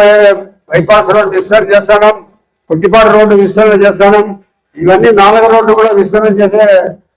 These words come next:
కార్యక్రమాలు చే-, చేపట్టడం జరిగింది. కాబట్టి కొంతమంది ఏదన్నా రోడ్ల మీద ఏమన్నా కొంత వెనక్కి సర్దుకోవాలని అంటే ఎవడు ఇంటికాడికి పోతే వాడు పో-, నాది కాదు, నాది కాదు అంటాడు. కాబట్టి ఎన్నో రోడ్లు హైదరాబాద్ కానీ విజయవాడ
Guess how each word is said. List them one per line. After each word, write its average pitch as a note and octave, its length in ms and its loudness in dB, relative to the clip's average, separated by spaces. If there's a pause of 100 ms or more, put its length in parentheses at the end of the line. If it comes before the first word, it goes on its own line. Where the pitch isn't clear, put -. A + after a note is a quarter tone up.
(200)
కార్యక్రమాలు G#3+ 680 2 (180)
చే-, F3+ 200 -6
చేపట్టడం G3 560 -2
జరిగింది. F3 380 -2 (560)
కాబట్టి G3+ 300 -2
కొంతమంది G#3+ 440 2
ఏదన్నా A3 300 0 (880)
రోడ్ల A3 300 0
మీద A3 100 2 (180)
ఏమన్నా A3 300 0
కొంత G#3 160 0 (640)
వెనక్కి G3+ 400 0
సర్దుకోవాలని G#3 680 2
అంటే G#3 200 0 (600)
ఎవడు G3+ 220 2
ఇంటికాడికి G#3+ 460 0
పోతే G#3+ 260 0
వాడు G#3 220 2
పో-, G#3+ 140 0
నాది G3 240 2
కాదు, G3+ 260 2
నాది F#3+ 240 -2
కాదు F#3 200 2
అంటాడు. D#3+ 300 0 (220)
కాబట్టి E3 340 0 (540)
ఎన్నో E3+ 400 2
రోడ్లు G#3+ 300 2
హైదరాబాద్ G3+ 480 2
కానీ G#3 140 2 (100)
విజయవాడ G3 400 0